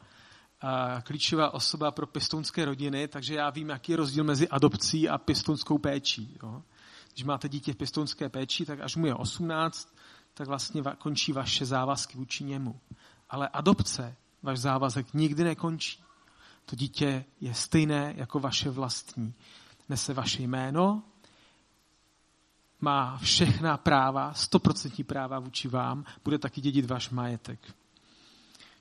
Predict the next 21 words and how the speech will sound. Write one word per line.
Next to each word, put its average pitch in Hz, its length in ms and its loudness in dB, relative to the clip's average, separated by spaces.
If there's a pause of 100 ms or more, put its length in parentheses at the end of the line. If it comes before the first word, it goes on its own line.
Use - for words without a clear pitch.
(540)
A 147 60 -8
Bůh 147 180 6
si - 100 4
nás 190 220 4
adoptoval, 123 720 -2 (1200)
abychom 156 340 -2
neměli 185 600 2
ani 190 200 4
procento 160 500 2
pochybnosti 139 960 -2 (460)
v - 100 -20
tom, 147 180 -2
jestli 143 320 -2
můžeme 160 540 2
k - 120 -16
němu 139 180 -4
přijít. - 600 -6 (520)
Můžeš 147 300 0
k - 60 -6
němu 139 160 -4
přijít 131 520 -8